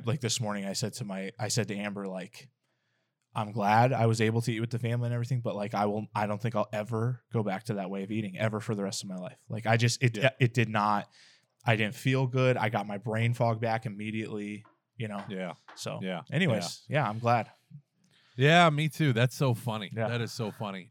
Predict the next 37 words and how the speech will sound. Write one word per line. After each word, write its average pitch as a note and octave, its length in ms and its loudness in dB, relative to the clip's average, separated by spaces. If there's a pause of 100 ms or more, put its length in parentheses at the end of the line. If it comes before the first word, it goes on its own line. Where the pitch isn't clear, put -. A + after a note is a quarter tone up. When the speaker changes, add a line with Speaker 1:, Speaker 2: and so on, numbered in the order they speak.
Speaker 2:
I, C#3 300 8
um, B2 420 4 (120)
right C3 280 2
now C#3+ 180 8
going B2 300 6
forward, A2+ 720 4
um, G2+ 460 2 (100)
the, A#2+ 240 6
the C#3+ 120 4
coronavirus B3 640 6
has A2+ 180 2
done B2 300 2
a A2 80 2
lot A2 200 4
of G#2 80 0
really G2+ 220 -2
good F#2+ 260 -6
things F#2 480 -10
in G2+ 180 -6
my F2+ 220 -6
life. E2 420 -8
Like, G2+ 320 -4 (520)
it C#3 120 8
has C#3 200 8
slowed C#3+ 460 2
down A#2 260 0
a G2 60 -2
lot. F2 260 -2
Speaker 1:
Yeah, B2 220 2 (180)
me A2 100 -10
too. A#2 260 -4 (280)
Speaker 2:
Um, A2+ 400 4 (100)
the, G#2+ 420 4
the - 120 0
constant C3+ 560 -2
fever A2+ 340 -2
pitch, - 560 -8